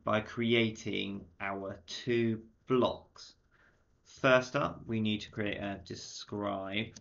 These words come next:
block. And then after that, we're gonna create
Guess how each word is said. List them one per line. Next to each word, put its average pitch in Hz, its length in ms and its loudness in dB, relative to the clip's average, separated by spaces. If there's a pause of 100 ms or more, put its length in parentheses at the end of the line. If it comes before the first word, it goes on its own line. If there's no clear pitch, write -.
(140)
block. - 380 0 (1400)
And 104 80 -6
then 107 160 2
after 113 300 2
that, 107 240 0
we're 101 160 -4
gonna 101 220 -4
create 92 480 -8